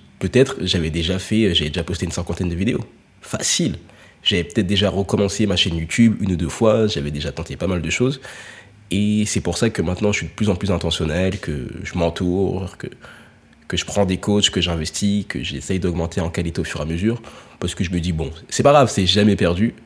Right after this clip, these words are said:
mais comme ça, quand ça fonctionnera, ça fonctionnera pour de vrai et il y aura, il y aura beaucoup d'expérience. » Et ça, c'est aussi quelque chose que je pourrais partager peut-être aux auditeurs et aux auditrices de ton podcast, et en toute humilité, c'est juste de, de faire confiance au processus, de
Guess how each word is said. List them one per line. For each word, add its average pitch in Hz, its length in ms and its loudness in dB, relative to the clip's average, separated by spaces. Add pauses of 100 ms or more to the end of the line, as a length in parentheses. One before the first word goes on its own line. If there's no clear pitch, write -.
(160)
mais 80 160 -2
comme 73 180 -4
ça, 101 140 2
quand 90 100 -2
ça 82 140 -4
fonctionnera, 85 420 -2
ça - 140 -4
fonctionnera 82 340 -4
pour - 160 -4
de 78 80 -2
vrai 80 240 -2
et 87 80 0
il 76 80 -4
y 78 80 -4
aura, 67 320 -8
il - 60 -8
y - 20 -4
aura 76 100 -6
beaucoup 80 220 -6
d'expérience. » - 480 -2 (260)
Et - 60 -4
ça, 107 140 4
c'est 110 100 2
aussi 107 160 2
quelque 107 240 0
chose 120 240 2
que - 80 -6
je - 80 -4
pourrais 92 540 0 (480)
partager 90 360 0
peut-être 92 340 0
aux 85 100 0
auditeurs - 560 -2 (760)
et 113 60 2
aux 92 80 2
auditrices 92 320 0
de 90 60 2
ton 82 160 -2
podcast, 87 400 0
et 85 40 2
en 73 60 -2
toute 90 200 -4
humilité, 82 360 0
c'est 82 200 -2
juste 92 200 -2
de, 92 180 -2 (580)
de 95 100 2
faire 90 180 0
confiance 117 380 2
au - 20 0
processus, 110 580 0
de 80 380 -4